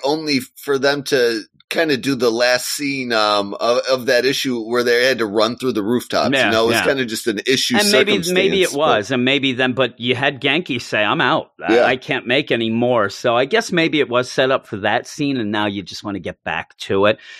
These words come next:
Speaker 2: So he says, you know, "It's a little embarrassing going and getting the web, uh, you know, fluid, but hey,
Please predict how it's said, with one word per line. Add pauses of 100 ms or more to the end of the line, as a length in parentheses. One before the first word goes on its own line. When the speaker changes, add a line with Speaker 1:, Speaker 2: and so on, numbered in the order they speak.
(140)
Speaker 2:
So
he
says,
you
know, (220)
"It's
a
little
embarrassing (240)
going
and
getting
the
web, (180)
uh,
you
know,
fluid,
but (160)
hey,